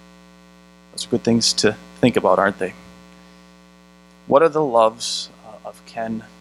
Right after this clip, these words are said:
What are the loves of all of us? This morning, God wants us to be filled with love, the love that heals and gives us hope, as we remember the life and the,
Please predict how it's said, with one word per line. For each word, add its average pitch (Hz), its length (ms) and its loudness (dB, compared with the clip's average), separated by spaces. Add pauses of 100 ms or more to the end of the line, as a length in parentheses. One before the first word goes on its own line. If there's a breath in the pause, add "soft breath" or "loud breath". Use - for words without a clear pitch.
(800)
What 139 80 0
are 135 40 0
the 135 80 6
loves 131 200 2
of 120 120 -2
all 127 200 2
of 98 100 -4
us? - 400 -8 (1900)
This - 160 -4
morning, 147 360 4 (420)
God 131 400 4 (220)
wants 123 520 -4 (100)
us - 480 -4
to - 80 -16
be 110 320 -10 (300)
filled 131 240 -2
with 92 220 -12
love, 87 260 -6
the 101 80 -10
love 117 340 -2
that 113 180 -4 (960)
heals 127 600 -2 (340)
and 113 100 -18
gives 110 200 -6
us - 120 -2
hope, 110 220 -2 (720)
as 117 200 2
we 123 180 0
remember 117 680 2
the 107 140 -2
life 113 520 0
and 110 160 -6
the, 101 120 -8